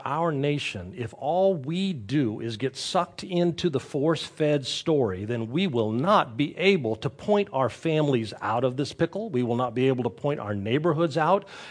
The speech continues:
and our friends out. We will not be able to fulfill our mandate as religious people. We will not be able to bless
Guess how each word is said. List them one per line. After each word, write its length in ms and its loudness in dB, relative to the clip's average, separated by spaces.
and 120 -2
our 180 2
friends 540 2
out. 320 2
We 160 4
will 180 0
not 420 -2
be 160 -2
able 260 4
to 160 -12
fulfill 640 2
our 220 -4
mandate 520 0
as 200 -4
religious 580 0
people. 420 0
We 120 -2
will 160 -6
not 340 -4
be 140 -2
able 180 -2
to 80 -6
bless 300 -2